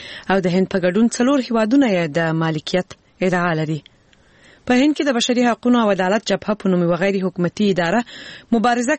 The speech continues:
کوي او له انګلستانه غواړي چې د کوهینور په نوم د الماسو دا غمی باید هند ته وسپارل شي. خو د هند لوی څارنوال مرستیال رنجیت کومار روانه اونۍ د دې هیواد سترې محکمې ته وویل چې په نولسمه پیړۍ کې پر هند د انګلیسانو د واکمنۍ پر مهال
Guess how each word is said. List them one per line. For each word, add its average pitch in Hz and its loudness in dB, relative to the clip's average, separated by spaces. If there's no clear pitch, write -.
کوي 247 0
او 233 2
له 202 2
انګلستانه 196 0
غواړي 214 -2
چې - -4
د 185 -2
کوهینور 185 2
په - -2
نوم 180 0
د - 0
الماسو 196 -2
دا 170 0
غمی 202 2
باید 240 0
هند 262 2
ته 156 -8
وسپارل 151 -10
شي. - -6
خو - -2
د 269 2
هند 294 4
لوی 277 0
څارنوال 233 0
مرستیال 226 -2
رنجیت 185 -2
کومار 214 0
روانه 180 0
اونۍ 208 2
د 208 0
دې 262 2
هیواد 285 2
سترې 269 2
محکمې 247 0
ته 247 0
وویل 254 2
چې 247 0
په 220 0
نولسمه 196 0
پیړۍ 196 0
کې 247 2
پر 185 -2
هند 240 4
د 202 0
انګلیسانو 196 0
د - 2
واکمنۍ 175 0
پر 185 -6
مهال 190 0